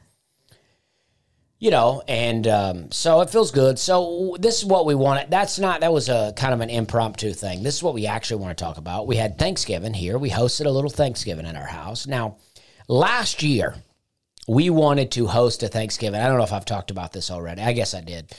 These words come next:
We wanted to host everyone, and then everybody was like, "We're sick." So this time we had my dad, my stepmom. Uh, my dad and stepmom have been married for about twenty-five years now.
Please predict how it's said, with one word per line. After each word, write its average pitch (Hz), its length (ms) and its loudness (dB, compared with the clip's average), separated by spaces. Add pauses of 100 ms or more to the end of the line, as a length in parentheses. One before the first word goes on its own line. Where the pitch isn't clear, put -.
(200)
We 156 80 4
wanted 165 240 6
to 107 40 2
host 123 240 2
everyone, 110 520 2
and 107 120 -2
then 110 60 -2
everybody 107 420 -2
was 101 100 -6
like, 104 140 -6
"We're 170 180 -4
sick." 160 640 0 (400)
So 160 320 0
this 190 240 0
time 196 240 2
we 151 120 2
had 123 300 2
my 110 680 -2 (240)
dad, 139 600 0 (220)
my 113 120 -6
stepmom. 123 760 -2 (600)
Uh, 113 340 -6
my 143 140 0
dad 233 260 2
and 196 80 0
stepmom 120 540 0
have 101 120 -4
been 110 240 -2
married 117 460 2
for 107 220 -4
about 110 340 -4
twenty-five 107 640 -6
years 95 400 -10
now. 71 240 -16